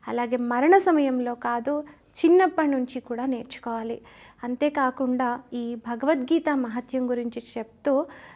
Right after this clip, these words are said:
వేదవ్యాస మహర్షి ఈ భగవద్గీతకు గీత అని మాత్రమే కాకుండా మొత్తం పద్దెనిమిది పేర్లు ఉన్నాయని చెప్పారు.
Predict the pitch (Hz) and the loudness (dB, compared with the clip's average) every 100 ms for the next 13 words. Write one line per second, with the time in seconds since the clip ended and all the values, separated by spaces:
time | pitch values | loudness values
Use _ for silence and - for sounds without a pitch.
0 | _ 220 247 339 330 277 254 254 233 226 | _ 0 4 4 6 4 0 -2 -4 -6
1 | - - 285 381 - - - - 254 240 | -6 -4 -2 -2 -6 -20 -20 -6 -4 -4
2 | 220 240 240 330 262 - 294 285 254 - | -4 -4 2 2 2 0 -4 -2 -6 -2
3 | 269 - - 208 254 269 302 294 - 240 | -2 -4 -8 -8 -2 -2 0 0 0 -4
4 | 233 220 214 220 - 302 339 339 233 226 | -4 -6 -8 -6 2 4 4 2 -4 -8
5 | - 240 240 277 294 453 - - - _ | -6 -4 -2 0 0 -4 -12 -20 -20 _
6 | 254 - 349 349 - - 233 202 220 349 | -8 0 2 2 -2 -4 -4 0 6 8
7 | 381 349 269 247 240 233 233 220 240 240 | 8 6 2 0 -2 -4 -4 -4 -6 -6
8 | 233 233 226 | -10 -8 -8